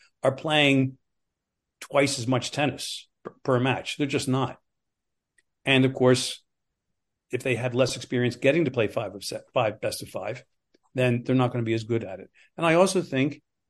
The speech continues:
that tennis has always been known, was always known as an endurance sport,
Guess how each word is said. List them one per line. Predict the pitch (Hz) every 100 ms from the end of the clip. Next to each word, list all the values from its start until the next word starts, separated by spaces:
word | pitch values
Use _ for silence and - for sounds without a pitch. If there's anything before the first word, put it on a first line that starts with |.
| _
that | - 156 - - _ _ _ _
tennis | - 156 180 180 - - - _ _
has | - 143
always | 147 165 185 185
been | - 139
known, | 127 117 147 131
was | 156
always | 160 135
known | 120 143 - -
as | 139
an | 151
endurance | 147 160 190 156
sport, | - 104 110